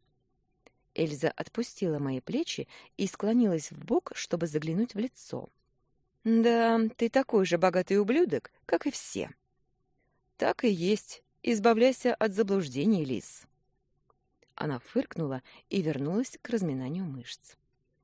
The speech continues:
«Но она же девушка брата. Как ты можешь хотеть её?» «Вот только не надо читать мне морали. Скажешь, что ты ни разу не была с братьями, или тебя не снимал отец с сыном из одной семьи?»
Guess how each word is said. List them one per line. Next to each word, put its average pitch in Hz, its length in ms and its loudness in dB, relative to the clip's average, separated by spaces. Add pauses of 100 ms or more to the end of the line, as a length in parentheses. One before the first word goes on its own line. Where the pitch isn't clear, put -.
(140)
«Но 131 220 -6
она 160 260 0
же 180 120 -2
девушка 196 440 0
брата. 233 500 -2 (420)
Как - 240 2
ты 190 80 0
можешь 208 460 2 (100)
хотеть - 480 -2
её?» 139 260 -8 (1160)
«Вот 143 300 -10
только 170 300 0
не 175 180 2
надо 254 320 4
читать - 460 0
мне 185 180 0
морали. 139 540 -4 (580)
Скажешь, 254 520 2 (100)
что - 260 2
ты 370 180 4
ни 269 120 8
разу 165 260 2
не 160 100 2
была 165 200 2
с 151 100 -4
братьями, 143 640 -2 (300)
или 190 220 4
тебя 190 260 2
не 196 80 2
снимал 202 400 2
отец - 500 0
с - 80 -12
сыном 165 440 0
из 170 240 -2
одной 156 240 2
семьи?» 143 540 -4